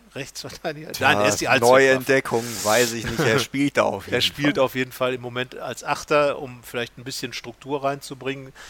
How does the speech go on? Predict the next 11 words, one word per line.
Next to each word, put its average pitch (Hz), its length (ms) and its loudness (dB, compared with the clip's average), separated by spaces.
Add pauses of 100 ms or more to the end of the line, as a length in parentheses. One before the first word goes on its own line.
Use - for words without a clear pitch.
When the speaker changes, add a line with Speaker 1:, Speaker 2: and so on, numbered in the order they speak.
(200)
Speaker 1:
ein 120 80 -18
bisschen 139 260 -6
die 117 140 -8
Wildheit 127 420 -4
einzudämmen. 135 720 -6 (140)
Aber 123 400 -2 (360)
es - 180 -8
ist 151 140 -8
einfach, 147 520 -2
äh, 127 400 0
hinten, 139 640 -10